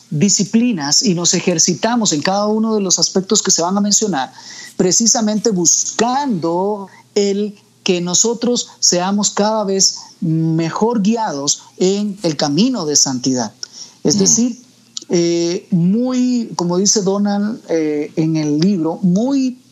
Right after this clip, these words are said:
Speaker 1: pocas personas y muy excepcionalmente llegan a ser verdaderamente, eh, santificados en este lado de, de, de la eternidad sin que hayan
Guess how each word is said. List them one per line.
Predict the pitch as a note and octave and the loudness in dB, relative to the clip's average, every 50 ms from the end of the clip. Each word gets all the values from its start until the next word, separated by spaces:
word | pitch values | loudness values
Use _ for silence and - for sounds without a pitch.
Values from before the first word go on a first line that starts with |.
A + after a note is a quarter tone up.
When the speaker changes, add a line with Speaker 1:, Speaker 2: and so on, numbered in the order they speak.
| _ - - - - _ _ - - - - | _ -20 -20 -20 -20 _ _ -20 -14 -6 -2
Speaker 1:
pocas | A#3 A#3 A#3+ - - G#3 F#3+ - | -2 -2 0 -2 -2 -2 -2 -2
personas | - F#3 D#3+ - F#3+ F#3 E3 D#3 - - | -2 -2 -2 0 0 0 0 -2 0 0
y | E3 | 0
muy | F3 A3+ C#4+ D4 B3 | 0 0 0 0 0
excepcionalmente | G#3 - - A3 A3 - - F3+ F3 F3 G3+ G#3 G#3 G3 G3 F#3 D#3 - - - - D#3+ - - - - - - - | 2 2 0 0 0 0 0 0 0 0 0 0 0 0 0 -2 -2 -4 -6 -10 -12 -10 -8 -8 -6 -4 -2 0 2
llegan | F#3 F#3 G3+ A3+ B3 A#3+ A3 A3 | 2 2 2 0 0 0 0 0
a | G3+ | 0
ser | F#3+ G#3+ G#3 F#3+ | 0 0 0 0
verdaderamente, | F3 D#3+ D3+ D#3 D#3 F3 G3 G3+ G3 F#3+ F#3 E3+ D#3 - - F3+ E3 - - - - - - | 0 0 0 0 -2 0 0 0 0 0 -2 -4 -4 -2 -4 -4 -4 -6 -12 -20 -16 -8 -4
eh, | - D#3+ E3 - G3 F3+ - - - - F3+ E3 F3+ G3 F#3+ - | -2 -2 0 0 0 0 2 2 2 2 0 0 -2 -2 -2 0
santificados | - A3 - - G3+ - - G#3 G#3+ A3+ G#3+ E3+ D#3 D3 - D3 | 0 0 0 0 -2 0 0 -2 0 0 -2 -2 -2 -2 -2 -2
en | C#3 C#3 | -4 -2
este | D3+ D3 - - F#3+ | -2 -2 -2 0 0
lado | F3 F3+ F#3 F#3+ F#3+ F3 D3 B2+ - - - - - - - - | 0 0 0 0 -2 -2 -4 -6 -10 -14 -20 -20 -20 -16 -10 -4
de, | D3 C#3 D#3+ D#3+ D#3+ E3 D#3+ D#3 D#3 D3 - - | -2 0 0 2 0 0 0 -2 -2 -4 -6 -8
de, | D3+ C3 D#3 D3 C#3+ C#3 C#3 C3+ - | -6 -2 0 0 2 0 -2 -2 -2
de | - E3 - | -2 0 0
la | F3+ F#3 | 0 0
eternidad | F#3+ - G#3 G3 G#3+ A3 G#3 D#3+ C#3+ C3 A#2+ - - - - - - - - | 0 0 0 0 2 0 0 0 -2 -4 -6 -10 -16 -20 -20 -20 -12 -4 0
sin | - - F3+ G#3 B3 C4+ C#4 C#4 A#3+ F#3+ - - _ _ _ _ _ | 2 2 4 4 2 2 0 -2 -2 -4 -6 -10 _ _ _ _ _
que | - E3 D#3+ D3+ | -2 0 0 0
hayan | D3+ D3+ D#3+ E3+ F#3+ G3 G3 G3 | 0 -2 0 0 0 0 -2 -4